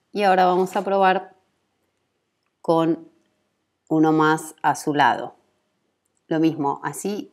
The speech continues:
de golpe quizás no queda tan bien, pero bajamos el mo-, la opacidad a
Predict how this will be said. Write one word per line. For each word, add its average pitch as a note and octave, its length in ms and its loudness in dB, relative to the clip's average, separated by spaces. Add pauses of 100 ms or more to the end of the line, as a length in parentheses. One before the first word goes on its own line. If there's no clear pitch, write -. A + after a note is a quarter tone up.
de D3+ 260 0
golpe A3+ 580 0 (580)
quizás F3 380 -2
no F3 160 0
queda D3+ 300 2
tan C3+ 180 -6
bien, C3 280 -8
pero B3+ 400 -2 (280)
bajamos D3 600 -6
el C#3+ 100 -6
mo-, C#3+ 400 -6
la C#3+ 260 -8
opacidad D3 720 -6 (880)
a C#3 420 -4